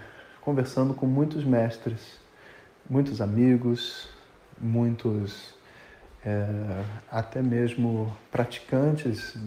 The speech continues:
de, é, outras linhas espirituais que não só a tradição védica, porque a verdade é que a meditação, ela é uma sadhana, né, uma,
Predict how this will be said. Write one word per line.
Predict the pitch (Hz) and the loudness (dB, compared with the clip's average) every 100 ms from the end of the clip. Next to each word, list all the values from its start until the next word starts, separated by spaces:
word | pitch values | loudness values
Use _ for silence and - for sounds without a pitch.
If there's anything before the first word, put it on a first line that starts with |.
| 107 | -6
de, | 110 110 107 107 107 104 - - - - - - _ - _ - | -2 -2 -2 -4 -6 -10 -20 -20 -20 -20 -20 -20 _ -20 _ -14
é, | 113 107 98 98 - - - - | -8 -6 -6 -8 -10 -12 -16 -4
outras | 147 180 170 135 | 2 4 4 2
linhas | 120 135 160 127 | 2 4 4 2
espirituais | 113 - 117 113 110 110 113 110 - | -2 -2 0 0 2 4 4 2 -2
que | 117 | -4
não | 131 | -2
só | 127 - 113 | -2 0 0
a | |
tradição | 110 110 107 113 104 | 0 -2 -4 -6 -2
védica, | 110 117 117 - 113 110 - - - - - - - - - | 2 2 0 -4 -6 -6 -12 -20 -20 -20 -20 -20 -20 -20 -8
porque | 117 - - | -6 -4 0
a | 127 | 2
verdade | 123 120 123 127 | 2 0 0 0
é | 131 | 0
que | 135 | 0
a | |
meditação, | 127 131 127 - - - 131 139 151 - - - - - - | 2 0 -2 -4 -6 -4 -2 -2 -6 -12 -20 -20 -20 -16 -6
ela | 113 113 113 | -2 0 0
é | 113 | 2
uma | 117 117 113 | 2 0 0
sadhana, | 107 - 113 117 120 127 135 | -2 0 6 6 6 4 2
né, | 127 117 | 2 0
uma, | 113 107 98 | 0 -2 -4